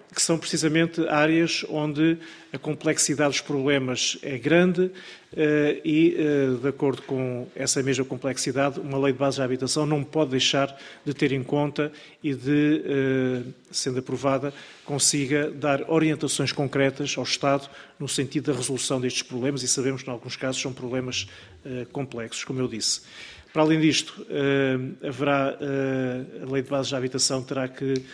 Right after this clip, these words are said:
eh, traçar também, eh, diretrizes, orientações para o Estado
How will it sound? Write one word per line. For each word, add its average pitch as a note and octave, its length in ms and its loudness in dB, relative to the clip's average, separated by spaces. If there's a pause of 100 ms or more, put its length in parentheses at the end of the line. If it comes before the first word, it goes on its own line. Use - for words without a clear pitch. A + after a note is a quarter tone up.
(260)
eh, C3 540 0 (260)
traçar D3 440 2
também, C3+ 480 -2 (440)
eh, C3 540 -2 (120)
diretrizes, C3+ 560 2
orientações C#3 680 0
para C3+ 120 -8
o C3 40 -2
Estado C3 440 -2